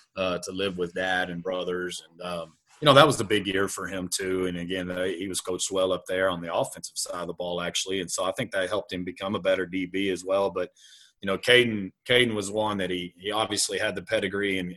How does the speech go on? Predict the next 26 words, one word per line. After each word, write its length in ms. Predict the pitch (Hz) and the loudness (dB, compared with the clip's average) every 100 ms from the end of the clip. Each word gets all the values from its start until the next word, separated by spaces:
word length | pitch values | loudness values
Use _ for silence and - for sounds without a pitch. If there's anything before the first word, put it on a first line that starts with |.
| 92 | -12
and 80 | |
was 140 | 90 - | -14 -8
growing 320 | - 98 95 | -4 -2 0
up 180 | 95 90 | 0 0
with, 160 | 90 87 - - _ | -4 -6 -10 -16 _
you 60 | 101 | -4
know, 60 | |
his 120 | 90 | -2
older 160 | 98 92 | -2 -2
brother 260 | 92 90 85 | -2 -4 -4
Jordan, 340 | 98 98 95 | -2 -2 -2
who 120 | 92 | -10
played 260 | 92 98 95 | -6 -2 -2
at 80 | 90 | -2
Steele. 460 | - 98 95 98 | -4 -2 0 0
And 120 | 92 90 | -2 -6
then 240 | 92 90 - _ _ _ | -8 -10 -16 _ _ _
when 120 | 95 | -6
he 160 | 95 120 | -2 -2
came 300 | 131 120 110 | 0 2 2
in 100 | 107 | 2
as 180 | 101 90 | 0 -2
a 80 | 87 | -2
sophomore, 580 | - 107 98 98 92 | 0 0 -2 -4 -4
man, 300 | 92 92 90 85 - | -2 -2 -4 -8 -10
uh, 240 | 98 90 | -8 -6